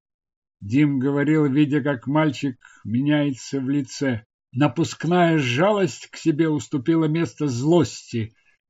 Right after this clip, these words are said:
когда тот понял, что его раскрыли, и щедрый господин, только что вышедший из вокзала, не собирается давать мальчишке денег. Под конец Диминого обличения злость с яростью ушли,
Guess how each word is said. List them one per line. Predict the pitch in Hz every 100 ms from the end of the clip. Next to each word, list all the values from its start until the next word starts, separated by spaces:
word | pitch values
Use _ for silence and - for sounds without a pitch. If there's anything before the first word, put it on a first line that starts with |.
| _
когда | - 120 123 127
тот | 143 113 -
понял, | 151 147 135
что | - -
его | 131 127 127
раскрыли, | 123 - - 143 156 202 214 226 - _ _ _ _ _ _
и | - 143
щедрый | 120 - - 190 180 185 190 185
господин, | 147 175 - 170 160 185 160
только | 175 175 - 175
что | 123 - 165
вышедший | 147 175 - 160 147 165 165
из | 135
вокзала, | 139 147 123 165 175 165
не | 160 165 190
собирается | - - 196 180 208 202 160 151 147 147 - 156
давать | 156 156 147
мальчишке | 143 151 160 139 156
денег. | 135 160 156 156 - _ _ _ _ _ _ _ _ _ _ _ _ _
Под | - 135 -
конец | 156 165 196 196
Диминого | 131 123 123 202 190 180 165 160 156 156 147
обличения | - 139 135 147 123 - 165 165 156 147
злость | 131 98 147 156 202 196 - -
с | - -
яростью | 151 175 185 180 - 135
ушли, | 131 113 - 147 202 233 220